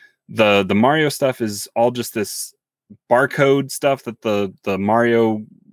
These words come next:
playset thing is supposed to utilize to recognize if it's grass or fire or water, and it makes noises and does stuff, and you're supposed to, like, go through the course playing with them, and it, it's not as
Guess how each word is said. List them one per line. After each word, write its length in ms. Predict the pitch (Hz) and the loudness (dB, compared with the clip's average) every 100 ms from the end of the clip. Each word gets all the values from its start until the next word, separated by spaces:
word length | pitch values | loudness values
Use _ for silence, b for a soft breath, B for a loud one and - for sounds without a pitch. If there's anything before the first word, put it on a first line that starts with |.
| _ - | _ -4
playset 500 | 127 123 - 123 - | 0 0 0 -2 -2
thing 200 | 120 110 | -2 0
is 140 | 101 | -2
supposed 320 | - 107 - | -2 -4 -2
to 220 | 104 95 92 - _ _ _ | -2 -2 -4 -18 _ _ _
utilize 480 | 110 113 110 107 104 | -2 0 2 2 -2
to 100 | - | -4
recognize 380 | 98 98 104 98 | -4 -4 -4 -4
if 80 | 95 | -6
it's 160 | 92 - | -8 -8
grass 400 | 156 147 147 - | 0 2 2 -2
or 60 | |
fire 420 | 95 135 135 131 127 | -4 0 2 2 2
or 200 | 85 92 | 0 -4
water, 480 | 101 123 127 127 127 B B B B - | 0 0 2 -2 -4 B B B B -6
and 120 | 101 | -4
it 60 | |
makes 240 | 92 104 - | -2 -4 0
noises 560 | 123 151 143 147 143 | 2 2 2 -2 -2
and 260 | 127 120 110 | -2 -2 -2
does 200 | 123 123 | -2 -2
stuff, 320 | - 127 123 | 0 0 0
and 200 | 110 107 | -4 -4
you're 100 | 101 | -4
supposed 320 | 101 123 113 - | -4 -2 -4 -2
to, 40 | |
like, 300 | 104 98 - - | -2 -2 -6 -2
go 180 | 120 120 | 2 2
through 200 | - 113 | 0 -8
the 80 | |
course 600 | - - 120 120 - - - - - | -4 0 2 2 -2 -8 -12 -18 -8
playing 320 | - 123 120 | 0 2 4
with 140 | 117 | 2
them, 260 | - 123 117 - | 0 0 0 0
and 220 | 110 110 | -4 -4
it, 160 | 113 117 _ b b b b b _ _ | -4 -6 _ b b b b b _ _
it's 200 | - 117 | -4 0
not 300 | 123 131 139 - | 2 2 0 0
as 680 | 123 123 117 113 - - | 2 4 2 0 -6 -8